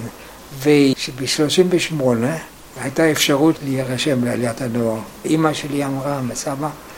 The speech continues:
אז הם אמרו, "אולי בכל זאת את הילד הקטן, אולי ניקח את ההזדמנות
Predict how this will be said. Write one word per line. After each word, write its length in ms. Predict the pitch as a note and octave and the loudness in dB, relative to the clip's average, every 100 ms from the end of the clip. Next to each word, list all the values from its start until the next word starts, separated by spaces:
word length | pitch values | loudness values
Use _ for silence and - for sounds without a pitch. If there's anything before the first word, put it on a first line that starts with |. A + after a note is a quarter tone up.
| - - | -18 -10
אז 220 | C#3 B2 | -8 -4
הם 160 | D3+ C#3 | -2 -2
אמרו, 340 | C3+ C3+ D3+ C3 | -2 -2 -2 0
"אולי 220 | B2+ D3+ | 0 0
בכל 340 | C3+ B2 C3+ C#3 | -2 0 0 0
זאת 260 | C#3 B2+ | -4 -4
את 140 | C3 C3 | -6 -6
הילד 440 | A2+ B2 C3+ C3 | -4 -2 -2 -4
הקטן, 520 | A#2+ B2 - B2+ A2+ B2 - - | -6 -8 -4 -2 0 -2 -10 -8
אולי 280 | B2+ B2+ B2+ | 0 2 2
ניקח 540 | B2 B2+ - D#3 C#3+ D3 | 0 -4 -2 -2 0 -2
את 120 | D3 | -2
ההזדמנות 680 | C3 B2+ - B2 A#2 A#2+ | -2 -4 -2 0 0 0